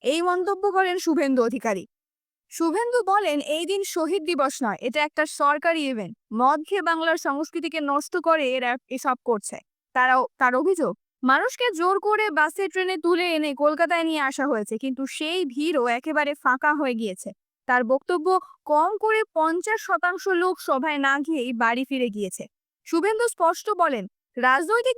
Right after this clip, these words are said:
দল কর্মসূচি করতেই পারে, কিন্তু তার জন্য সাধারণ মানুষের অসুবিধা না করাটাই সভ্যতা। তিনি তুলনা টেনে বলেন, আমরা মমতা ব্যানার্জি বা সিপিএম এর মতো কথায় কথায় বন্ধ ডাকি না, বরং মানুষের পাশে থেকে রাজনীতি করি।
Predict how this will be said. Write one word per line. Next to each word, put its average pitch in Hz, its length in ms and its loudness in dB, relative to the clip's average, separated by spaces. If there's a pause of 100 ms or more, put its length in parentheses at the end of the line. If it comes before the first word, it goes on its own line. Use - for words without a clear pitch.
দল 453 200 4
কর্মসূচি 381 600 0
করতেই 359 440 0
পারে, 202 280 -4
কিন্তু 269 280 -2
তার 269 220 4
জন্য 277 360 0
সাধারণ 285 440 -2
মানুষের 339 380 0
অসুবিধা 320 460 -2
না 277 200 0
করাটাই 285 480 0
সভ্যতা। 214 480 -4 (340)
তিনি 277 220 -2 (100)
তুলনা 339 340 2
টেনে 381 240 -2
বলেন, 302 360 2
আমরা 277 380 2
মমতা 311 360 0
ব্যানার্জি 339 460 -2
বা 320 120 2
সিপিএম 330 420 -2
এর 359 100 0
মতো 330 200 0 (100)
কথায় 277 280 0
কথায় 320 280 0
বন্ধ 247 340 2
ডাকি 240 280 -2
না, 190 120 -4
বরং 247 280 2
মানুষের 254 420 0
পাশে 262 340 -2
থেকে 339 260 -4
রাজনীতি 247 440 -2
করি। 202 260 -2